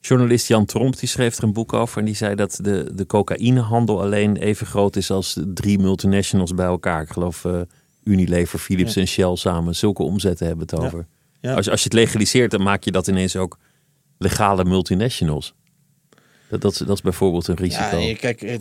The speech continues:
Speaker 2: tuurlijk, hè, ik, ik, ik heb nu niet, kan hier niet een heel
Speaker 1: Je hebt
Speaker 2: plan
Speaker 1: niet
Speaker 2: nu
Speaker 1: de
Speaker 2: ook als
Speaker 1: oplossing klaar.
Speaker 2: inzetten. Nee, tuurlijk. En ik snap ook wel heus wel dat er haken en ogen aan zijn, helemaal op internationaal vlak. Hè, want als alleen Nederland het zou gaan legaliseren, ja, dan heb je alsnog internationaal natuurlijk een heel groot probleem.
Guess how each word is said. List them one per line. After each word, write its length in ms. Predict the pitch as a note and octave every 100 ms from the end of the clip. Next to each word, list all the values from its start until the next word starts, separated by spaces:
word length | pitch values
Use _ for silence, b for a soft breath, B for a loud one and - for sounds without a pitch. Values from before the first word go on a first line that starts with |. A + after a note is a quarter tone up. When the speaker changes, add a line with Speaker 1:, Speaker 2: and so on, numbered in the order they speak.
| A2+
Speaker 2:
tuurlijk, 340 | C3+ B2+ A#2
hè, 160 | A2+ A#2+
ik, 360 | B2 B2 A#2+ A2
ik, 380 | A#2 - - D#3
ik 140 | B2+
heb 120 | C3 A2
nu 160 | B2
niet, 300 | B2 A#2+ B2+ -
kan 140 | B2
hier 160 | B2 B2+
niet 160 | A#2+
een 100 | C3
heel 140 | B2+ C3
Speaker 1:
Je 60 |
hebt 100 | A2+
Speaker 2:
plan 180 | - C#3
Speaker 1:
niet 80 | B2
Speaker 2:
nu 60 | C3
Speaker 1:
de 60 |
Speaker 2:
ook 60 | C3
als 80 | C#3
Speaker 1:
oplossing 320 | - - -
klaar. 140 | C3+ G2
Speaker 2:
inzetten. 320 | C#3+ C3+ C#3
Nee, 180 | C#3 C#3
tuurlijk. 260 | D#3+ C#3
En 100 | B2
ik 140 | C3 -
snap 220 | C#3+ D3
ook 140 | C3+
wel 140 | C#3+ B2 -
heus 260 | C3 C#3
wel 100 | C3+
dat 160 | B2 B2
er 80 | A#2
haken 360 | B2+ C3 C3
en 120 | B2+ A2+
ogen 340 | A#2+ B2+ C3+
aan 160 | A2+ A2+
zijn, 200 | B2 A#2
helemaal 300 | A#2+ A#2+ A#2
op 100 | A#2
internationaal 720 | B2 A#2 A2 A2+ - A#2 A2+
vlak. 540 | - C#3 A2+ - - - B B B B
Hè, 140 | - A2+
want 160 | A#2
als 140 | A2+ C3
alleen 260 | B2 B2
Nederland 460 | B2 B2 C3 B2 A#2
het 120 | A#2+
zou 160 | - A#2
gaan 180 | B2 A#2+
legaliseren, 720 | A#2 A2+ A#2+ A#2 A2 A#2 A2+
ja, 120 | A#2
dan 120 | A2 A2+
heb 140 | A2
je 100 | B2+
alsnog 380 | A#2 B2+ A#2 G#2
internationaal 720 | A#2 A2 A2+ A2 A#2+ A2+ A#2
natuurlijk 380 | A#2 - A2 G#2
een 100 | G#2+
heel 160 | A2+
groot 240 | G#2+ G#2+ G#2
probleem. 500 | A2 G2+ F#2+ G#2